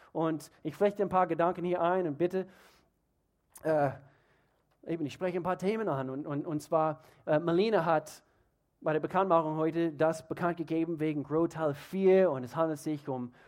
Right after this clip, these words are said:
um, um die Gemeinde und, und Dream Team und, und wo man sich einbringen kann und so weiter. So hier nur ein Beispiel. Und ganz bestimmt sind hier keine betroffen. Ich spreche über die, die heute nicht hier sind, wie auch immer. Aber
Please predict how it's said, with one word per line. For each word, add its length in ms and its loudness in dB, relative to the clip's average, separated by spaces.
um, 440 -4
um 320 -4
die 120 -6
Gemeinde 640 0
und, 380 -6
und 540 -10
Dream 300 -2
Team 460 -2
und, 300 -10
und 340 -4
wo 60 4
man 140 0
sich 220 -8
einbringen 560 -2
kann 320 -2
und 120 -6
so 120 -8
weiter. 120 -10
So 140 -6
hier 220 -4
nur 160 0
ein 180 0
Beispiel. 580 -4
Und 340 -4
ganz 220 0
bestimmt 380 -2
sind 220 -6
hier 220 0
keine 280 -2
betroffen. 540 -6
Ich 120 -16
spreche 240 2
über 160 2
die, 240 2
die 240 -2
heute 200 2
nicht 200 -2
hier 180 6
sind, 220 0
wie 120 2
auch 120 2
immer. 240 0
Aber 440 6